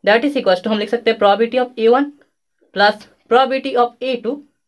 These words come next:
क्योंकि यहाँ पर ए वन ए टू दोनों mutually exclusive events हैं, since A one and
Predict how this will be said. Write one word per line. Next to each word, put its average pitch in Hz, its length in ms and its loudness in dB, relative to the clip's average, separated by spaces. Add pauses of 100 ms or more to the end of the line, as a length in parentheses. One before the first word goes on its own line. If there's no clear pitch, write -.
(400)
क्योंकि 277 280 2
यहाँ 254 240 4
पर 254 200 0
ए 220 100 2
वन 254 200 4
ए 254 80 2
टू 254 100 -2
दोनों 226 260 2
mutually 214 400 -2
exclusive 233 420 0
events 233 240 0
हैं, 294 100 -4 (560)
since 277 300 0 (340)
A 214 100 0 (100)
one 269 180 2 (560)
and 185 300 -4